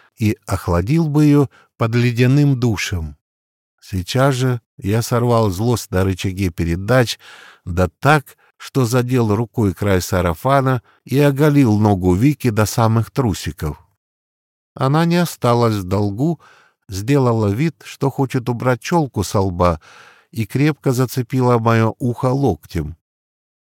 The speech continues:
"Опель" сорвался с места, прыгнул к воротам, и те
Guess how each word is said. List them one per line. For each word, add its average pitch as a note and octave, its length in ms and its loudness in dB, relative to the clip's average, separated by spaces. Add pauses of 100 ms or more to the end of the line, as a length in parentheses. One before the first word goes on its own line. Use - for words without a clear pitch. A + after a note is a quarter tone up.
(120)
"Опель" B2+ 560 0 (220)
сорвался G#2+ 800 0
с - 140 -10
места, A2 580 0 (220)
прыгнул A#2+ 500 2
к - 120 -14
воротам, C3 600 2 (440)
и G#2 140 0
те E3 400 0